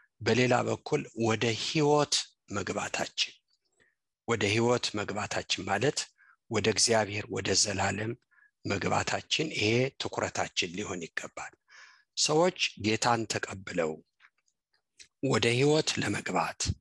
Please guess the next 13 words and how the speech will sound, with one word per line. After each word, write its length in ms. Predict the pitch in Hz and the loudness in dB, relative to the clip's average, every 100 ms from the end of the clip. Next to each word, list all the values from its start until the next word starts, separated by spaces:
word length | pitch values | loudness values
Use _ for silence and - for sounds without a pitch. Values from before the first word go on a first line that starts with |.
| _ _ _ _ _ _ _ _ _ - | _ _ _ _ _ _ _ _ _ -2
ትኩረት 460 | 135 - 151 131 - | 0 2 2 2 0
ከሌላቸው 880 | - 104 104 95 92 - - 95 117 170 _ _ _ _ _ _ - | -2 -2 -2 -2 -4 -4 -4 -2 -4 -6 _ _ _ _ _ _ -4
ይወድቃሉ። 600 | 107 98 90 - - 65 62 _ _ _ _ _ _ _ - | 0 0 0 -4 -4 -6 -12 _ _ _ _ _ _ _ -4
ለምን? 340 | 110 110 151 220 - | 0 2 0 -2 -4
ጌታን 400 | 113 104 120 98 | 0 2 0 -2
የተቀበሉት፣ 680 | 101 104 - 101 110 135 - | -8 -10 -12 -8 -2 -2 -2
ጌታ 220 | - 110 120 117 127 _ _ _ _ - | -4 0 2 2 0 _ _ _ _ -8
ሕይወታችን 560 | - 110 110 104 - 104 | 0 2 2 0 0 -2
የሆነው 440 | - - 110 127 202 - _ _ _ _ _ | -4 -6 -2 0 0 -4 _ _ _ _ _
ለዚህ 300 | 107 110 120 | 0 4 4
ምድር 260 | 117 101 101 | 2 -2 -4
ብቻ 300 | 95 - - - | -6 -6 -2 0
ሳይሆን 400 | - 92 117 | 0 0 -2